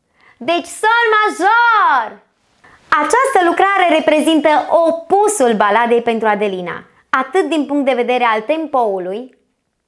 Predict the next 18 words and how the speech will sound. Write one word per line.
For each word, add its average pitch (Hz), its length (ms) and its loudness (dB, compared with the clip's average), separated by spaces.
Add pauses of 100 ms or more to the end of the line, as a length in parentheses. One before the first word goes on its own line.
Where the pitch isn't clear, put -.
folosește 262 500 -4
un 262 160 -6
tempo 262 340 -6
mult 285 640 -4
mai 208 140 -8
alert, 175 500 -8 (420)
cât - 200 -6
și - 100 -8
al 349 240 0
nuanțelor. 302 840 -2 (680)
Începe 285 440 -2
într-un 233 380 -2
mezzo 262 400 -2
forte, 240 640 -4
adică 208 360 -6
potrivit 233 580 -6
de 208 180 -6
tare, 277 720 -2